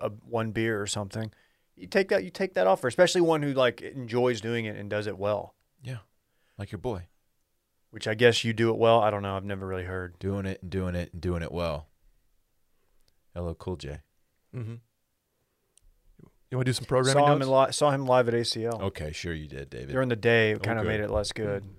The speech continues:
Speaker 1: I don't like daytime concerts.
Speaker 2: Ladies love Cool James, man.
Speaker 3: You ever see Third Eye Blind there?
Speaker 1: Yeah.
Speaker 3: I feel like they're there every year.
Speaker 1: I think just one year is last year.
Speaker 3: Oh.
Speaker 1: They played right before Lizzo, and Lizzo was on the big stage next to him.
Speaker 3: Mm-hmm.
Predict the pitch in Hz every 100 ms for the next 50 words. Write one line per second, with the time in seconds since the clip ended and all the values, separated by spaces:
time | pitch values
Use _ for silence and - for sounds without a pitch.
0 | - 147 139 123 117 117 113 110 107 104
1 | 104 101 101 101 - - 90 90 87 95
2 | - 98 104 107 85 90 95 _ _ _
3 | _ _ _ _ _ _ _ - 139 135
4 | 147 131 123 120 120 127 135 139 _ _
5 | _ _ - 127 113 - - 147 131 120
6 | 107 113 110 76 76 - - _ _ _
7 | _ - - - _ _ _ - 131 131
8 | 127 113 101 107 98 95 98 101 - -
9 | 95 _ - 90 - _ - 127 156 151
10 | 135 135 131 135 123 107 113 131 139 143
11 | _ _ _ 113 120 120 123 117 113 113
12 | 104 113 113 - 117 101 110 - 135 135
13 | 127 139 117